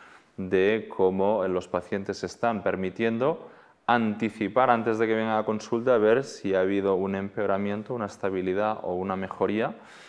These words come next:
Esto creo que es un pequeño paso, pero ya sea por la forma de, de pulseras, por dentro de los smartphones, eh, la monitorización pasiva será la clave para medir si un paciente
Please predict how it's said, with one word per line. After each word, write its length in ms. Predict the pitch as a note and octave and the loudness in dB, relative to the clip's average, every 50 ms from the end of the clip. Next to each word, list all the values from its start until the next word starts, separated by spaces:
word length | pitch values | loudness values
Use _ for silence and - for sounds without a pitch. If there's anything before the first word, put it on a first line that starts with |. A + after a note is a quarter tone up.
| - - - - _ - | -20 -20 -20 -16 _ -10
Esto 240 | G#2+ - - C#3+ | -6 -2 0 2
creo 140 | B2 C3+ C3 | 2 2 2
que 40 | A#2 - | 0 0
es 60 | - | -2
un 80 | A2+ G2 | -2 0
pequeño 300 | G#2+ F#2+ G2+ G2 G2 F#2 | 0 0 0 0 0 4
paso, 440 | - A#2 A#2 - - F3+ G3 F#3 - | 4 2 2 2 -2 -2 -2 -2 -2
pero 460 | G#2 F2+ F2+ F2+ F2 F2+ F2+ F2 - - _ _ _ _ - | 0 0 2 0 0 -2 -4 -10 -16 -20 _ _ _ _ -4
ya 100 | G2+ G2 | -4 -4
sea 440 | - - - G#2+ G#2 G2+ F#2+ F2+ | -6 -6 -4 0 0 2 2 2
por 180 | F#2 F#2+ F#2 F#2 | 0 0 0 2
la 140 | F#2 F2+ F2 | 2 0 0
forma 480 | - - - F#2+ F#2 F#2 F#2 F2+ F2+ | -2 -2 -4 -4 -2 -2 -4 -2 -2
de, 280 | F2+ F2+ F2 F2 F2+ G#2 - - - - _ _ - | -2 -2 -2 -4 -6 -8 -14 -20 -20 -20 _ _ -10
de 100 | - F2+ | -8 -8
pulseras, 640 | F2 F#2+ F2+ E2+ - - - G2+ F#2 F2 E2+ E2+ - | -6 -6 -8 -8 -6 -6 -4 -2 -2 -2 -4 -6 -10
por 180 | - - - F2+ | -12 -8 -6 -6
dentro 280 | F#2 F2+ F#2 - G2+ G2 | -6 -6 -6 -6 -4 -4
de 60 | F#2+ | -4
los 160 | F#2 F#2 - | -4 -6 -8
smartphones, 720 | F#2+ E2+ G2 F#2 F#2 F#2+ F#2+ F#2+ - - - E2 E2+ - - - - - - - - _ _ - | -10 -8 -6 -4 -2 -2 -4 -4 -6 -8 -8 -8 -8 -10 -16 -20 -20 -20 -20 -20 -20 _ _ -6
eh, 560 | - F#2+ F2+ F2 F2 E2+ E2+ E2+ E2 E2 E2 | -4 -2 0 0 0 0 0 0 0 0 0
la 160 | E2+ F2+ F#2 F#2 | 2 2 2 2
monitorización 680 | F#2+ F#2 F#2 F#2 - F2+ F#2+ F2+ F#2 F2+ F#2+ G2 G2 G#2 | 0 0 -2 -2 -2 -4 -4 -4 -6 -4 -4 -4 -4 -2
pasiva 560 | - G2+ - - - G2 F#2 G#2 G#2+ A2 A#2 | -4 -6 -6 -6 -8 -4 -2 0 0 -2 -2
será 320 | - - - F#2 F2 F2+ | -4 -8 -6 -2 0 0
la 240 | F#2 F#2+ E2+ E2+ - | 2 2 0 -2 -2
clave 420 | - G2 F#2 F2+ F2+ F#2 G2+ G#2+ A2 | -2 0 2 2 2 0 -2 -4 -4
para 320 | - - F2 F2 F#2+ G2 | -2 -2 -2 0 0 -2
medir 540 | G2+ G2 F#2+ F2+ F#2 F#2 G2+ A2+ A#2+ A#2+ A#2 | -2 -4 -4 -4 -4 -2 -2 -2 -2 -4 -6
si 180 | - - - | -10 -8 -8
un 80 | G2 F#2+ | -6 -2
paciente 500 | - F#2+ F#2+ - G2 F#2+ F#2+ - G#2 | -2 -4 -4 -4 -6 -6 -6 -4 -6